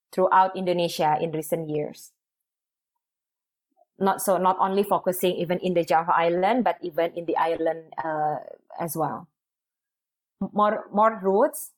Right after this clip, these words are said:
and public transportation have been opened, resulting in better access to a lot more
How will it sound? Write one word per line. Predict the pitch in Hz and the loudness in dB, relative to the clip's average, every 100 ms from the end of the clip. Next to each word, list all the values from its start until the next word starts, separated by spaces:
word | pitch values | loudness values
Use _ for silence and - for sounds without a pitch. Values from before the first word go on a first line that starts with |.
| - | -4
and | 190 190 | -2 2
public | 185 180 190 | 2 2 0
transportation | 196 180 - 190 185 180 180 220 233 254 | 2 0 2 -2 2 0 2 4 4 2
have | 196 170 | 0 0
been | 185 | 0
opened, | 180 175 165 151 151 _ _ _ _ _ _ | 0 0 -2 -2 -8 _ _ _ _ _ _
resulting | 190 185 180 175 196 196 | -8 0 0 2 2 2
in | 196 190 | 2 0
better | 180 175 185 - | 2 2 2 0
access | 180 - 190 190 - | -2 0 0 0 0
to | 185 185 | 0 2
a | 175 | 2
lot | 170 175 190 190 | 2 2 0 0
more | 180 190 | 0 0